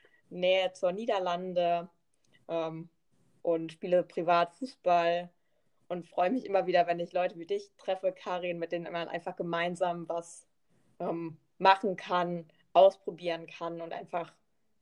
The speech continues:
ja, Themen vorantreiben kann. Genau. Ähm, aber jetzt zu dir, Karin.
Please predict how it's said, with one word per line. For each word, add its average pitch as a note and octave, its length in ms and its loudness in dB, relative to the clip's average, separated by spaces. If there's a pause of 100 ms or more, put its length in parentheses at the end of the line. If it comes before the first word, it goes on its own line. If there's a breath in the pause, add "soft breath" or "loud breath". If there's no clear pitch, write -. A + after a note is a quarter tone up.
(160)
ja, - 320 -8
Themen G3+ 320 2
vorantreiben F3 800 -2
kann. D#3 400 -14 (2500 loud breath)
Genau. F#3+ 380 0 (460 loud breath)
Ähm, F#3 420 4 (300)
aber F3+ 220 8
jetzt G3 380 2
zu F3+ 100 -12
dir, C4 240 2
Karin. D#3+ 680 -8